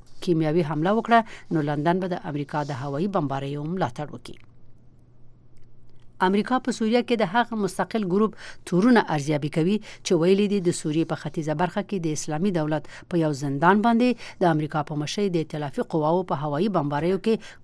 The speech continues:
قریب شپېته تنه وژل شوي او فکر کیږي چې زیاتره یې ولسي خلک دي. د ائتلاف د قواو نطاق د رویټرز خبري اژانس ته وویل، دا هوایي بمباري ډېره دقیقه پلان شوې وه چې ملکي خلک پکې مړه او زخمي نه شي، خو وایي چې د دغه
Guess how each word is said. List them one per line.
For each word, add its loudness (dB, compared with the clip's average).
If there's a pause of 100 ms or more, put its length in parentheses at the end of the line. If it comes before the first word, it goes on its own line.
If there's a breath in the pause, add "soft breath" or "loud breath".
قریب 0
شپېته -2
تنه 0
وژل -4
شوي 2 (240 loud breath)
او 2
فکر 2
کیږي 0 (200 soft breath)
چې -2 (140)
زیاتره 2
یې 0
ولسي -4
خلک -8
دي. -14 (680)
د -6
ائتلاف 0
د 0
قواو 2
نطاق 0
د 0
رویټرز -2
خبري -2 (120)
اژانس -2
ته -2
وویل، 2 (440 loud breath)
دا 10 (100)
هوایي 2 (100)
بمباري 2 (460 loud breath)
ډېره 10 (100)
دقیقه -2
پلان -4
شوې -2
وه -2 (280 loud breath)
چې -4 (120)
ملکي -6
خلک -2
پکې -6
مړه -2
او -4
زخمي 2
نه 4
شي، -10 (300 loud breath)
خو 6 (380 loud breath)
وایي 6
چې -4
د -2
دغه -4